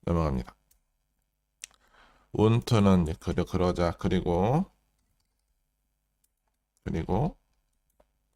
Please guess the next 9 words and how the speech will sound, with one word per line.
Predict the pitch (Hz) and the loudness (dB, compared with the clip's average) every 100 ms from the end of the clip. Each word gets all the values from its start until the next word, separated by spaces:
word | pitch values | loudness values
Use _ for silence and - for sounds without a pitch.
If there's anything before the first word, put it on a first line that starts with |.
| _ _ _ _ _ _ _ _ 87 | _ _ _ _ _ _ _ _ -4
어, | 85 82 82 | -2 -2 -4
씨, | - - 113 92 - _ | -4 0 2 0 -2 _
그들이, | - 90 95 95 110 165 202 _ _ _ _ _ _ _ _ _ _ _ _ _ _ _ _ _ _ _ _ _ _ _ _ _ - | -4 0 2 4 4 2 0 _ _ _ _ _ _ _ _ _ _ _ _ _ _ _ _ _ _ _ _ _ _ _ _ _ -8
그들, | 85 80 - - _ _ _ _ _ _ _ _ _ | -2 -2 -2 -8 _ _ _ _ _ _ _ _ _
그들이 | 90 85 85 101 151 170 - _ _ _ _ _ _ _ _ | -2 0 2 2 2 0 -6 _ _ _ _ _ _ _ _
싹튼, | 95 98 - - 90 80 - _ _ _ _ _ | 2 2 0 -6 -2 -2 -4 _ _ _ _ _
싹튼 | 107 110 - - 78 - - | 2 2 0 -4 -4 -6 -6
말했다. | - 85 82 - 60 - _ _ _ _ _ _ _ _ _ _ _ _ _ _ _ _ _ _ _ | 0 2 0 -2 -8 -8 _ _ _ _ _ _ _ _ _ _ _ _ _ _ _ _ _ _ _
싸겐인데 | 98 104 101 95 78 71 82 90 | 4 4 6 2 2 0 0 -2